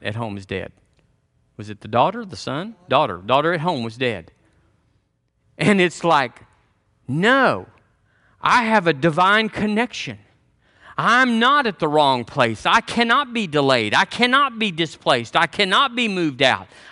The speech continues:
I will have God's best." And Jesus turned to him. Remember in Mark five, he said, what did he say? "Be not afraid,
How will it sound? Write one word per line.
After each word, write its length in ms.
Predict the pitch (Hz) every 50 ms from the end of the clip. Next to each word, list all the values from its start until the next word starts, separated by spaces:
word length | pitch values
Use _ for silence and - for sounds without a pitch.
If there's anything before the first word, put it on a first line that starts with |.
| -
I 540 | - - 175 202 214 214 220 226 233 247 269
will 320 | 262 226 214 208 190 180
have 600 | 160 147 196 254 247 220 185 165 156 160 175 170
God's 380 | 156 175 175 180 185 185 160 156
best." 540 | 156 202 233 240 185 131 123 - - - _ _ _ _ _ _ _ - -
And 240 | - 156 170 170 156
Jesus 500 | 127 151 196 208 190 143 151 147 135 - -
turned 680 | - - - - - 180 214 277 330 359 370 370 349 302
to 60 | 262
him. 320 | 208 185 175 139 120 107 110
Remember 360 | 131 160 190 214 240 247 254
in 80 | 247 240
Mark 240 | 240 247 254 233
five, 320 | - - 247 254 262 285 226
he 200 | 196 214 226 196
said, 400 | - - - 226 214 190 156 135 - - - - - - _ _ _ - _ _ _ _ _ _ _
what 120 | - 151 160
did 140 | 147 156 151
he 80 | 156
say? 440 | 139 - - 175 147 123 107 101 101 _ _ _ _ _ _ _ _ _ _ 214 _ _ _ _ _ _ _ _ _ - 120
"Be 260 | 117 196 240 302 330
not 220 | 311 320 311 311 311
afraid, 760 | 302 254 - - 233 196 165 143 131 123 123 127 127 -